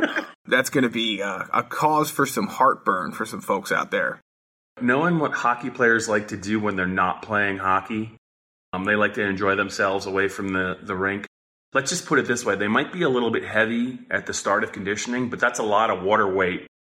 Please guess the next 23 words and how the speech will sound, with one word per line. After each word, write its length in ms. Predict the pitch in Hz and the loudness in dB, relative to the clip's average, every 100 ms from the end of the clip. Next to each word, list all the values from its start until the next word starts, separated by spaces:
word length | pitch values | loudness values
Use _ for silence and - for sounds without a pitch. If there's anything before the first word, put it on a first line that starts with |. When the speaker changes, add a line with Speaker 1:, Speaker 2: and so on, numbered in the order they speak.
| _ _ | _ _
Speaker 2:
that's 180 | - 104 | -4 -2
gonna 240 | - 110 98 | 0 2 2
get 220 | 101 92 | 0 0
lost 540 | 101 98 98 - - - _ _ _ _ _ _ - | 2 2 2 -2 -8 -14 _ _ _ _ _ _ -6
in 160 | 110 | 0
a 80 | 101 | 2
hurry. 280 | 101 113 104 | 2 2 2
I 120 | 123 | -2
think 260 | 139 - - | -2 0 4
I 140 | 120 | 4
would 140 | 117 | 4
be 80 | 117 | 4
a 80 | 113 | 4
little 180 | 117 113 | 4 2
bit 160 | 113 | 0
more 260 | 110 113 110 | 2 2 2
worried 260 | 101 107 107 | 4 2 2
about 260 | 95 104 | 2 0
the 60 | 98 | 0
hockey 320 | 104 117 135 | 0 0 -2
players 380 | - 107 98 95 | -2 2 2 0
in 100 | 95 | -4
shape 380 | - 104 95 | -2 0 0